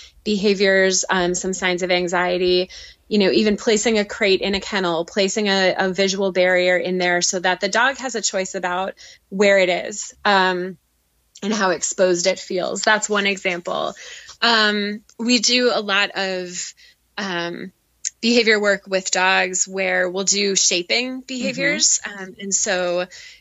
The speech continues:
Speaker 1: as compared to things like luring, where you're using a toy or a food or, you know, something that the dog wants, and it's just kind of not so mindfully following that thing.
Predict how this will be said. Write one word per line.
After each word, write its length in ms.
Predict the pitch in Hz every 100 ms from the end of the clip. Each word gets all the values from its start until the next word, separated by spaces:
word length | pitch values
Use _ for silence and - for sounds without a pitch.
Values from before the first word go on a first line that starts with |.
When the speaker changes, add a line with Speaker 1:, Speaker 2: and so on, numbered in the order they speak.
| _
Speaker 1:
as 220 | - 190 185
compared 460 | 220 202 202 190 180
to 360 | - 190 185 180
things 320 | - 208 208
like 160 | 202 196
luring, 480 | 208 220 226 220 208
where 120 | 196
you're 160 | 190
using 420 | 185 190 208 202 190
a 40 |
toy 340 | 180 - 202 190
or 100 | 185
a 40 |
food 360 | - 208 196 190
or, 140 | 190 -
you 120 | 196
know, 120 | 175
something 440 | 180 208 196 202
that 200 | 190 175
the 80 | 185
dog 300 | 190 185 180
wants, 460 | 202 202 196 - - - - - - _ -
and 140 | 208
it's 160 | 208 -
just 200 | 233 -
kind 220 | 262 233
of 280 | 202 196 - _ _ _ _ _ _ _ -
not 320 | 240 233 -
so 200 | - 240
mindfully 560 | 214 190 202 - 208 190
following 500 | - 180 196 190 190
that 200 | 175 -
thing. 460 | - 190 214 285